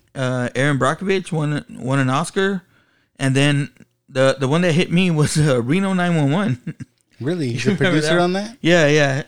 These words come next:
Speaker 1: Uh, it, it, it comes from his, uh, his producing up there, and, you know, he's from New Jersey, so he, he's got, uh, uh, there's a lot of actors came out of there. You know, we talked about Kevin Smith last week, so
Speaker 2: Yeah.
Speaker 1: um, what do you,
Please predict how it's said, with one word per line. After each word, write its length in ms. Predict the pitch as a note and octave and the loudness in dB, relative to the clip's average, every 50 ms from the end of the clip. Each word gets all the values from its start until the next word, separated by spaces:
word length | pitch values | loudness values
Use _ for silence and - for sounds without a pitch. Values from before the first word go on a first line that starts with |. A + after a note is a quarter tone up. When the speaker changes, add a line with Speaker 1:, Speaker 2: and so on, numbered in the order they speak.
| - | -10
Speaker 1:
Uh, 520 | - C#3+ C#3+ C#3 C3+ C3+ C3+ C3+ C3+ G2 C#2+ - - - - | -8 -4 -2 -2 0 0 -2 -2 -4 -6 -10 -14 -20 -14 -6
it, 200 | B2+ C3+ C3 A#2 | -4 -4 -2 0
it, 280 | C#3 C#3 C#3+ C#3 - - | 0 0 0 -2 -6 -6
it 220 | - B2+ B2 - | -4 -4 -4 -2
comes 240 | - D3 D3 D3 C#3 | -2 -2 -2 -2 -4
from 240 | - D3+ C#3+ C#3 B2+ B2 | -4 -4 -4 -2 -2 -2
his, 360 | C3+ C#3 C#3 C#3 C#3+ C#3+ C#3+ | -2 -2 -2 -4 -6 -6 -6
uh, 460 | C3+ C3 B2+ B2 A#2+ A#2 A#2 A#2+ C3 - _ _ _ - - _ _ | -4 -4 -2 -4 -4 -4 -4 -6 -8 -12 _ _ _ -20 -20 _ _
his 220 | - C#3 C#3 C3+ - | -2 -2 -2 -2 -2
producing 420 | - C3+ B2+ C#3 C#3 - D3+ C#3+ | -2 0 0 0 0 0 0 0
up 160 | C3+ C3+ C3+ | 0 0 0
there, 260 | - C3+ C3+ C3 C3+ C3 | 0 0 0 2 0 0
and, 360 | B2+ B2 A#2+ B2+ C3 B2 - | 0 0 0 -2 -4 -6 -4
you 80 | - C3 | -2 0
know, 140 | B2 B2 B2 | 0 2 0
he's 160 | C#3 C#3 - | 0 -2 -2
from 200 | - D3 C3+ C3+ | -2 -2 0 0
New 120 | C3 B2+ | 0 0
Jersey, 420 | B2 C3 A#2+ B2 C3 C3 C#3+ C3+ C3 | 2 2 2 2 0 -2 -4 -6 -6
so 220 | - - B2 A#2+ | -6 -8 -10 -8
he, 320 | A#2 B2 B2+ B2+ B2 A#2+ | -8 -10 -10 -10 -10 -10
he's 180 | A2+ B2 B2+ B2 | -10 -10 -12 -12
got, 280 | B2 C#3+ B2 B2 A2 - | -10 -8 -8 -8 -8 -10
uh, 280 | - - - B1 - - _ _ _ _ _ _ _ _ _ _ _ _ - | -12 -14 -14 -14 -16 -18 _ _ _ _ _ _ _ _ _ _ _ _ -4
uh, 200 | B2+ B2 A#2+ A#2+ | -2 0 0 2
there's 180 | A#2+ B2+ C3+ | 0 0 0
a 60 | C3+ B2+ | 0 2
lot 160 | A#2+ C3+ D#3 | 2 2 2
of 80 | C3+ | 0
actors 380 | A2+ A2+ B2 B2+ - C3 A#2+ - | 0 -2 -2 -4 -6 -10 -10 -6
came 160 | - - A#2+ | -4 -2 -2
out 100 | A#2 A#2 | -2 -2
of 60 | A#2+ | -2
there. 180 | A#2+ A#2+ A#2+ B2+ | -2 -4 -4 -4
You 140 | C3 C3 A#2+ | -6 -8 -8
know, 160 | A2+ A#2 B2 | -8 -8 -8
we 120 | B2 B2 | -8 -8
talked 200 | A#2+ - C3 B2 | -8 -10 -10 -10
about 160 | C3 B2 A#2+ A2+ | -10 -10 -10 -10
Kevin 200 | - A#2+ B2 A#2+ | -10 -10 -10 -10
Smith 260 | - - B2+ B2+ C3 | -10 -8 -8 -8 -6
last 240 | C3+ B2 B2+ - - | -6 -6 -6 -6 -6
week, 200 | - F#3 F3+ - | -8 -8 -8 -10
so 200 | - - - - | -8 -6 -6 -4
Speaker 2:
Yeah. 220 | A2 A2 A#2 - - - - _ _ _ - - | -4 -6 -8 -10 -14 -20 -20 _ _ _ -10 -4
Speaker 1:
um, 720 | A#2+ B2 B2 A#2+ A#2+ A#2+ A#2+ A#2+ A#2+ A2+ - - - - _ _ _ _ _ _ _ _ _ _ _ _ _ _ _ _ _ _ _ _ _ _ _ | -2 0 0 0 0 0 -2 -2 -4 -4 -6 -10 -14 -18 _ _ _ _ _ _ _ _ _ _ _ _ _ _ _ _ _ _ _ _ _ _ _
what 200 | C3 C3 D3+ E3 | -4 -2 0 2
do 60 | F3 | 2
you, 200 | E3 C#3+ C3 | 0 -2 -4